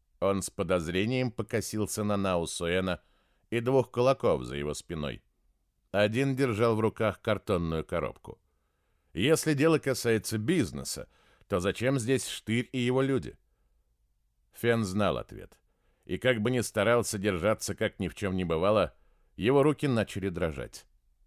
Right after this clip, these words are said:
Айд кивнула на двух незнакомцев. Они не были киконцами. "Эти люди купят контрольный пакет акций Киконской Звезды, принадлежащий вашей семье. Ива Дзен подготовил необходимые бумаги".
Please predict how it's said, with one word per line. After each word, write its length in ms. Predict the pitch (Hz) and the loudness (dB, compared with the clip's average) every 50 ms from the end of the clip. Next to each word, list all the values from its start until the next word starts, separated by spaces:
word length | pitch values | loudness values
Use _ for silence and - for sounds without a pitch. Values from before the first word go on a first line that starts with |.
| _ _ _ _ _ _ _ _ _ _ - | _ _ _ _ _ _ _ _ _ _ 0
Айд 340 | 104 117 123 123 110 - | 4 4 4 4 2 0
кивнула 500 | - - 120 123 117 123 127 123 120 120 | -2 0 0 2 4 4 4 6 6 6
на 140 | 113 120 113 | 6 4 2
двух 320 | 101 107 107 98 - - 98 | 2 2 0 0 0 0 -2
незнакомцев. 840 | 98 92 87 98 90 - - 82 71 64 60 - - - - - - _ _ _ _ _ _ _ _ _ - | -2 0 0 -2 -4 -4 -4 -6 -8 -8 -10 -12 -14 -16 -16 -20 -20 _ _ _ _ _ _ _ _ _ -2
Они 260 | 104 127 147 160 170 | 0 2 4 6 6
не 220 | 175 175 180 175 | 6 8 6 6
были 180 | 160 160 156 151 | 6 6 4 2
киконцами. 720 | - - 147 - - 127 95 76 73 - - 71 64 52 - _ _ _ _ _ _ _ _ _ _ _ _ _ | 2 -2 -4 -4 -2 -2 -2 -2 -4 -8 -10 -10 -12 -14 -16 _ _ _ _ _ _ _ _ _ _ _ _ _
"Эти 260 | - 151 156 151 - 165 | -2 0 0 0 2 2
люди 380 | 165 170 180 180 160 131 113 | 4 6 6 6 6 4 2
купят 360 | - - 160 156 - 151 - | 0 0 -2 0 0 -2 -4
контрольный 640 | - - 143 139 131 - 139 139 139 135 131 127 120 | -2 -2 -2 0 0 0 0 2 2 2 2 0 0
пакет 460 | - 123 113 - - 123 110 - - | 0 0 -2 0 0 -4 -4 -2 -2
акций 400 | - 120 120 104 - - - 117 | -2 -2 -2 -2 -4 -8 -6 -6
Киконской 640 | 107 - 117 110 - 120 120 117 107 - - - 113 | -6 -6 -6 -4 -2 0 0 0 -2 -4 -4 -4 -2
Звезды, 580 | 107 101 107 117 113 107 107 113 147 147 120 - _ _ _ _ _ _ _ _ _ _ _ - | -2 0 0 0 0 -2 0 0 0 -2 -2 -4 _ _ _ _ _ _ _ _ _ _ _ -2
принадлежащий 920 | 131 147 156 160 156 143 147 151 147 131 156 165 156 - - - 151 135 | 0 2 2 4 2 2 4 2 2 4 2 2 0 -2 -4 -2 0 2
вашей 340 | 123 123 120 - - 123 104 | 4 4 2 2 -2 -6 -6
семье. 520 | - - 104 90 80 73 76 76 71 - _ _ _ _ _ _ _ _ _ _ _ _ _ - | -4 -4 -4 -2 -2 -2 -2 -4 -4 -6 _ _ _ _ _ _ _ _ _ _ _ _ _ 0
Ива 260 | 147 156 156 151 160 | 2 2 4 4 4
Дзен 360 | 147 135 135 170 165 135 95 | 2 2 2 2 2 2 2
подготовил 640 | - - 110 101 98 117 110 - 147 143 139 139 131 | -2 -4 -6 -2 0 0 0 0 2 2 2 2 2
необходимые 800 | 127 127 123 120 110 - - 120 117 110 117 113 107 107 107 101 | 2 2 0 0 -2 -2 -4 -6 -4 -2 -2 0 0 0 0 0
бумаги". 540 | 95 104 104 98 92 76 60 55 60 - | 0 0 0 0 0 -2 -4 -6 -12 -14